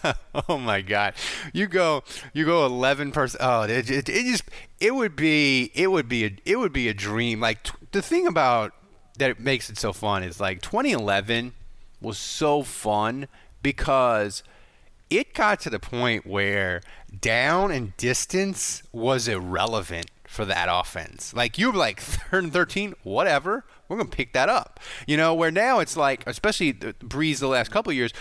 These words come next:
where the Saints, when they had third and, like, ten, eleven, twelve, like, they might hit Kamara on a screen and he might break it,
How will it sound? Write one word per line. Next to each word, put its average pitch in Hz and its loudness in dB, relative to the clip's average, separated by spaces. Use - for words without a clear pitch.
where 170 0
the 160 2
Saints, 247 0
when 175 2
they 226 4
had 240 2
third 175 2
and, 156 -6
like, 107 0
ten, 131 0
eleven, 113 0
twelve, 117 2
like, 139 -2
they 196 2
might 214 0
hit 156 0
Kamara 131 2
on 127 0
a 107 -2
screen 131 -2
and 120 -2
he 131 0
might 113 0
break 113 -2
it, 151 -2